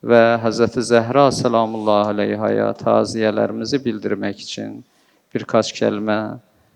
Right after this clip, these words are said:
arz-ı iradet etmek istedim. İradetimi, sevgimi ve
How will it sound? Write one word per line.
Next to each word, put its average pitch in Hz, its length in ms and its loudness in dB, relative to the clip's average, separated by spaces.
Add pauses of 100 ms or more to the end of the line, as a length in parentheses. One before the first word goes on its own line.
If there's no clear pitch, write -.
(340)
arz-ı 110 380 0
iradet 104 580 0
etmek 98 400 -6
istedim. 104 680 -8 (180)
İradetimi, 101 760 -2
sevgimi 104 800 -4 (760)
ve 110 560 2